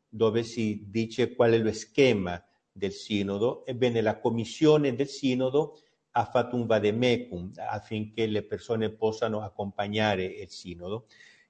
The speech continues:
Nel vademecum la, la pa-, la, la parola ascolto compare centodue volte. Voi direte, "Certo, ascoltare la parola di Dio." No.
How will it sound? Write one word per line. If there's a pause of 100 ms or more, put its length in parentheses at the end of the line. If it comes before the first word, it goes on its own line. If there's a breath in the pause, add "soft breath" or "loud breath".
Nel
vademecum
la,
la
pa-,
la,
la
parola
ascolto (320)
compare
centodue
volte. (600)
Voi
direte,
"Certo,
ascoltare
la
parola
di
Dio." (260)
No.